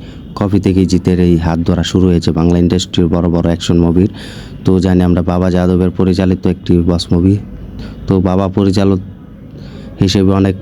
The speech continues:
মুভি করেছে, যেটি আমরা বেশি দেখতে পাই যে জিতের মুভি করে তিনি।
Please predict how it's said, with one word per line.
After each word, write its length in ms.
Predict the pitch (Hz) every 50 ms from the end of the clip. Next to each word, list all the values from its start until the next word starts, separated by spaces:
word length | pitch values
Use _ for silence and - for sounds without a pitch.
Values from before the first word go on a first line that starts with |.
| -
মুভি 260 | 98 95 95 92 95
করেছে, 360 | 92 101 95 95 90 - 98 92
যেটি 240 | 98 95 95 95
আমরা 300 | 92 90 90 87 90 90
বেশি 380 | 87 98 95 95 - - 92 90
দেখতে 300 | 87 101 92 95 - 92
পাই 240 | 76 90 92 92 92
যে 220 | 87 92 87 87
জিতের 320 | 85 92 92 - - 95 90
মুভি 240 | 90 90 85 87
করে 240 | 85 - 87 85 82
তিনি। 280 | - - 87 90 98